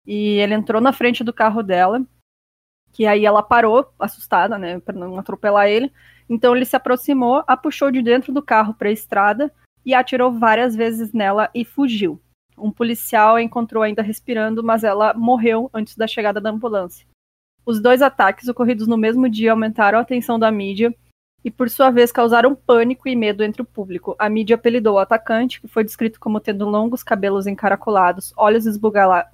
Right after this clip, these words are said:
esbugalhados e dentes apodrecidos, como The Walking Killer e The Valley Intruder. Então, cara, muito doido isso. Ele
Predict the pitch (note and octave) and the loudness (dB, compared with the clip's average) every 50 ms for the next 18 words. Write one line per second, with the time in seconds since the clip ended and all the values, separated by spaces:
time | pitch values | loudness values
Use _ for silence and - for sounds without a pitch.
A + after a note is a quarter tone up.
0 | G#3+ G#3+ G#3+ G#3+ G#3 G#3 A3 B3+ A#3+ A#3+ G#3+ G#3 G3 F#3+ G#3 G3+ A3+ - - - | 0 0 0 0 -2 -2 0 2 2 4 4 4 4 4 4 2 -2 -10 -16 -20
1 | _ _ _ _ _ _ _ - B3 A#3 G#3 A3+ G#3+ A3 A3 - A3 A#3 A3+ A3+ | _ _ _ _ _ _ _ -4 -4 0 2 0 0 0 -2 -2 -2 -2 -2 -2
2 | - A3+ G#3+ A3+ A3 A3 - - - A3+ A3+ B3 D4+ - - _ _ _ _ _ | -4 -4 -4 -4 -6 -6 -8 -8 -8 -8 -8 -8 -12 -14 -14 _ _ _ _ _
3 | _ _ _ _ _ _ - B3 B3 B3 C4+ C4+ B3 - A3+ A3+ A#3+ A#3+ A#3+ A#3+ | _ _ _ _ _ _ 0 2 4 6 6 4 4 2 2 2 2 4 4 4
4 | B3+ C#4 C#4+ - - C4 C4 C4 - - - A#3 A3+ A#3 A#3+ B3 B3+ B3 B3+ _ | 4 2 2 0 -4 -2 -2 -2 -4 -4 -2 -2 0 2 2 2 2 0 -4 _
5 | _ _ - A#3 A#3 G#3 A3 A3+ G3+ G3+ G#3 G#3 G#3+ A3 A#3+ G#3+ - A#3 A3+ A3+ | _ _ -6 -6 -4 -2 -2 -4 0 2 2 4 4 2 0 -2 -6 -6 -8 -8
6 | A3 - - F#3+ F3 E3+ D#3+ - - F3+ _ _ _ _ - - F#3 F#3 F#3 - | -8 -8 -10 -10 -8 -8 -10 -12 -12 -14 _ _ _ _ -8 -6 -6 -6 -6 -12
7 | _ _ _ _ - - - A#3+ A#3+ G#3+ G3+ G3 G3 G#3+ - - - - G3+ G#3+ | _ _ _ _ -12 -4 0 2 2 4 2 2 0 -4 -8 -10 -12 -4 -2 0
8 | G#3+ G#3+ G3 F#3+ G3+ - - - G3 G3 G3+ G3+ F#3+ G#3 | 0 0 -2 -4 -10 -12 -10 -8 -6 -4 -6 -6 -6 -10